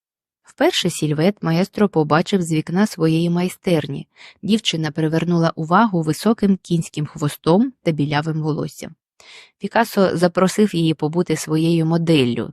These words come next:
та Сільвет погодилась. Три місяці вона слухняно позувала художнику,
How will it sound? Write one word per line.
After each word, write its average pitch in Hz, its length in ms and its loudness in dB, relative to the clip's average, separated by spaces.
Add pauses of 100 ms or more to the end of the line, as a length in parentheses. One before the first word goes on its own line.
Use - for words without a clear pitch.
та 139 100 -10
Сільвет 135 540 -10 (120)
погодилась. 135 720 -8 (680)
Три 285 220 2
місяці 175 540 2
вона 156 280 -2
слухняно 175 600 0
позувала 147 540 0
художнику, 170 720 0